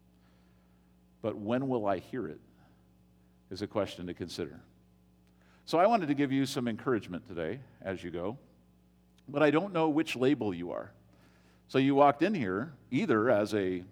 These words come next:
simpleton, a mocker, a fool, or someone who's on the road of wisdom. So I thought, well, because I don't know who's who,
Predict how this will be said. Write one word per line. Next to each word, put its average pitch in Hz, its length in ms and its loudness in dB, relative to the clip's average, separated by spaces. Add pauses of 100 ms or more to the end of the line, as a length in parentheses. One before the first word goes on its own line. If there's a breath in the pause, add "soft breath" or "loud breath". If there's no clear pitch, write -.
(1040)
simpleton, 127 880 -8 (1300 soft breath)
a 104 80 -4
mocker, 104 480 -2 (160)
a - 80 -2
fool, 156 480 -2 (300)
or 123 180 4
someone 131 400 -2
who's 123 220 -2
on 120 140 0
the 117 80 -2
road 113 160 2
of 98 100 -4
wisdom. 95 340 -2 (1500 soft breath)
So 139 280 2
I 131 140 4
thought, 143 280 4
well, 139 100 2
because 143 260 0
I 151 80 6
don't 147 180 4
know 139 140 2
who's 120 240 -4
who, 131 440 -2